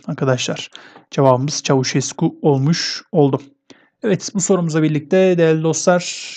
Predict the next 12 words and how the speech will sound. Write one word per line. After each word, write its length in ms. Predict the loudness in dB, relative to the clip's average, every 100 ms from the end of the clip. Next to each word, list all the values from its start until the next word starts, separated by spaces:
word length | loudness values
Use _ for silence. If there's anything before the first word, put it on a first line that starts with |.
| -4
yirmi 220 | -2 -2
yedi 160 | -2 -4
soruyu 320 | -2 -2 0
görmüş 320 | 0 0 0
olduk. 340 | 0 -2 -4 -12 _ _ _ _
Tam 180 | -6 -2
Ö 120 | -2
S 140 | -2
M 120 | -4 -2
tarzı 480 | 0 0 -2 -6 -8 _ -10
arkadaşlar 480 | -6 -4 -4 -6 -8
sorular. 540 | -4 -2 0 -2 -6